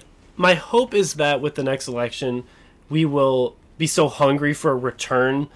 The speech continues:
to what we once knew to be what a presidential figure looks like,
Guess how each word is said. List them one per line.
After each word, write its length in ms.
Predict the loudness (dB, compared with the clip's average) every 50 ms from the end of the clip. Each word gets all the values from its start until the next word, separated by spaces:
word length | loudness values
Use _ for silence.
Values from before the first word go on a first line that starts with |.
| -20 _ -10
to 80 | -2
what 160 | 0 0 2
we 120 | 2 0 -2
once 360 | 0 2 2 2 0 0 -2
knew 380 | -2 2 2 4 4 2 0 -2
to 160 | -4 -8 -6
be 400 | -4 -2 -2 -2 -2 -2 -6 -6 -10 -20 _ _ -20 -20 _ _ -20 -20 _ _ -20 -10
what 180 | 0 2 2 2
a 40 | 2
presidential 560 | 2 0 0 0 2 0 -2 -2 -2 -4 -8
figure 380 | -6 -4 -6 -4 -2 -2 -2 -2
looks 260 | -2 -4 -4 -4 -4
like, 260 | -2 0 0 0 -2